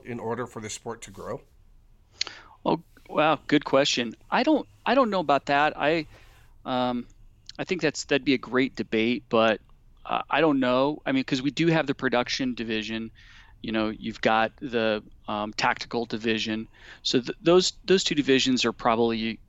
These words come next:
Speaker 2: you know, especially the production division. The whole point of that is to get new people in, right?
Speaker 1: Right.
Speaker 2: I think, I think what we just, what we need to do is we just need to continue to feed it,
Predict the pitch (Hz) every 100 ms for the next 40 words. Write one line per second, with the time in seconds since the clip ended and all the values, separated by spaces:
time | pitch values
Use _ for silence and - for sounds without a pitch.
0 | - - 110 - 117 113 104 - 135 -
1 | 110 - 107 113 - 113 98 104 107 104
2 | 117 - 123 117 101 98 101 - 101 98
3 | 80 104 - - 87 92 101 85 - 101
4 | 104 104 - - 120 95 107 160 185 156
5 | - - - - 139 165 151 123 107 123
6 | 123 110 - 135 107 120 151 139 120 107
7 | 131 143 110 104 - - - - - _
8 | _ - 127 147 139 - 127 117 - -
9 | 107 - 135 120 - 98 - 123 135 104
10 | 80